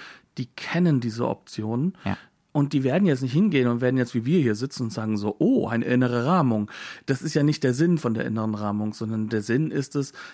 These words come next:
Speaker 1: dass wir sozusagen dieses Gefühl mit aufnehmen
Speaker 2: Ja.
Speaker 1: und dass das Ganze immer wieder verbunden wird mit den gleichen Texten,
Speaker 2: Mhm.
Speaker 1: ne? Das heißt also, dem Publikum ist das Ganze so quasi vorbewusst,
Speaker 2: Ja.
Speaker 1: sozusagen als Bottom-up-Prozess
Speaker 2: Ja.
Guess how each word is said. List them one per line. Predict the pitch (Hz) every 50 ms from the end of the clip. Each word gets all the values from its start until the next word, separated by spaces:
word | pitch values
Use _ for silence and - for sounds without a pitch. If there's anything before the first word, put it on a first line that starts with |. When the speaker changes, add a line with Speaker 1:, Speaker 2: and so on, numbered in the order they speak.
| - _
Speaker 1:
dass | - 127 120 - -
wir | 123 127 127 123
sozusagen | 120 135 - - 135 113 - 123 113 117 117 117 120 120 120 113 - _ _ _ _ -
dieses | 120 117 120 113 - -
Gefühl | - 120 - - - 170 180 165
mit | 151 127 117 -
aufnehmen | - - 110 104 - - 107 107 110 117 131 139
Speaker 2:
Ja. | - 101
Speaker 1:
und | - 127 123 127 - - - 123
dass | 120 127
das | - 131 120 -
Ganze | - 113 117 131 - 131
immer | - - 139 151 160 151 139
wieder | 139 135 139
verbunden | 127 - - 123 120 135 131 135 - 131 113
wird | 113 117 123 - - - - - - - -
mit | - 123 120 123
den | 120 117
gleichen | - 117 113 120 117 - - -
Texten, | - - - 151 151 - - - - - -
Speaker 2:
Mhm. | 120 113 110 117 143 156 - -
Speaker 1:
ne? | - 123 170 202 -
Das | - 131 -
heißt | - 135 135 - -
also, | 113 123 123 131 127 - - - - - _ -
dem | 127 120
Publikum | - 139 143 - 160 151 - - 135 143
ist | 127 -
das | 123 120 -
Ganze | - 120 131 131 - 123
so | 113 120 117 120 - - - -
quasi | - - 113 113 120 123 123
vorbewusst, | - - - 131 135 135 127 127 113 107 107 101 95 - - - -
Speaker 2:
Ja. | 120
Speaker 1:
sozusagen | 113 - - 113 107 104 107 110
als | 104 101 -
Bottom-up-Prozess | - 117 110 - - 117 120 110 - - - - - - - - - - -
Speaker 2:
Ja. | 104 101